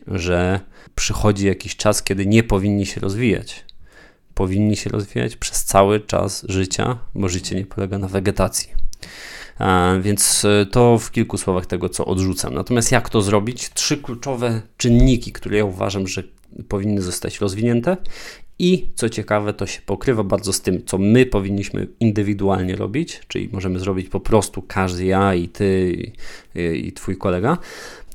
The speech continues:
I to, co może być robione państwowo, czy też szerzej mówiąc systemowo. Trzy kluczowe czynniki. Pierwszy,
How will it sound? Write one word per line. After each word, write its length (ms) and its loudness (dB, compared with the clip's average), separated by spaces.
I 300 6
to, 200 6
co 160 0
może 260 2
być 240 -4
robione 440 2
państwowo, 760 4
czy 160 -6
też 140 -6
szerzej 360 2
mówiąc 460 -2
systemowo. 800 2
Trzy 500 0
kluczowe 400 -2
czynniki. 500 -2
Pierwszy, 680 2